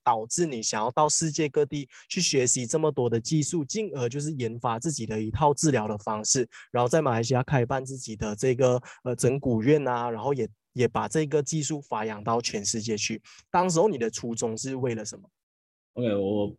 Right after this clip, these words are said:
Speaker 2: 本身是已经做到挺成功，然后但是我看到很多年轻人呢，学了中医之后，或者是学了一些技术之后，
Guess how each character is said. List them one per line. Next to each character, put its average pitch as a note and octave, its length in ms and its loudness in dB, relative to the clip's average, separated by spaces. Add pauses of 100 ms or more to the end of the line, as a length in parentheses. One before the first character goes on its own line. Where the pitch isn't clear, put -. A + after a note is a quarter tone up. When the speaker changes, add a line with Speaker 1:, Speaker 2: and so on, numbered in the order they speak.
Speaker 2:
本 G#2 220 0
身 A#2+ 320 2
是 D3+ 240 4
已 F#2+ 100 2
经 G2 200 -4
做 B2 160 -2
到 B2 80 0
挺 F#2 180 -10
成 F2+ 180 -12
功， F#2 160 -10
然 G2 120 -2
后 B2+ 100 2
但 C#3+ 160 0
是 D3 60 0
我 G#2 100 0
看 B2+ 140 -2
到 C3 80 2
很 G2+ 80 0
多 F#2 100 -8
年 F#2+ 220 -10
轻 F2+ 200 -14
人 E2 120 -10
呢， F#2 200 -12 (140)
学 A#2 300 4
了 G#2+ 420 6
中 G#2 320 0
医 G2 100 -2
之 F#2+ 160 -6
后， G2 280 -2
或 A#2 160 -6
者 F#2 160 -10
是 G#2 180 -10
学 G2 220 -6
了 F#2+ 100 -2
一 G2+ 60 -4
些 F#2+ 120 -10
技 G#2+ 160 -8
术 G2+ 160 -8
之 F#2+ 140 -6
后， F2+ 180 -6